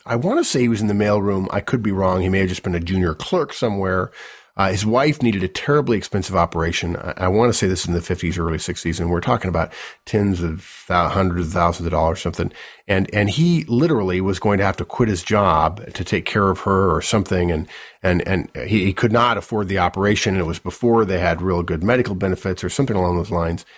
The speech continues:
And, and in a last desperate ditch attempt to, to say, "I, I wanna stay here, but I,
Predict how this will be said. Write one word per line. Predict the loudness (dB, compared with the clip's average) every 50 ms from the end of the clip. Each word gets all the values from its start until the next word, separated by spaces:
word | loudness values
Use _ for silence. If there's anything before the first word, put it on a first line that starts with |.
| -20 -20 _ _ _ _ _ _
And, | 0 0 0 0 0
and | 0 0 0 0 0
in | 0 0 2
a | 2 0 -2 -6 _ _ -2 0
last | 2 2 0 0 0 -2 -2 -2 -4 -8 -8 -2
desperate | 0 0 0 -2 -2 -2 -2 -2 -2 -2 -2
ditch | 0 0 0 0 -4 -8
attempt | -8 -10 -10 -4 0 2 2 2 2 -2 -6 -10 -18 _ -8
to, | -2 0 0 2 2 0 -2 -4
to | -6 -6
say, | -4 -2 0 2 2 2 4
"I, | 2 2 0 0 0
I | 0 0 0 0
wanna | 0 0 0 2 2 0
stay | 0 -2 -2 0 2
here, | 2 2 0
but | 0 0
I, | -2 -2